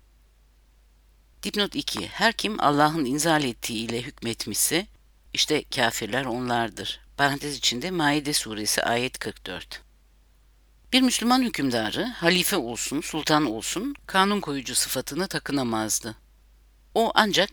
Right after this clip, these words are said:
İslam kanununun, yani şeriatın nazırı ve muhafızı idi.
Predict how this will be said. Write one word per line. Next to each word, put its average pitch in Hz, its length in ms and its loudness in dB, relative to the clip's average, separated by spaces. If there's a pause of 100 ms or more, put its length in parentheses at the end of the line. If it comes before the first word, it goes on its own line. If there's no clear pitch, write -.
İslam 170 320 8
kanununun, 123 760 0
yani 131 300 4
şeriatın 139 600 2
nazırı 143 460 2
ve 175 100 0
muhafızı 117 540 -2
idi. 87 360 -12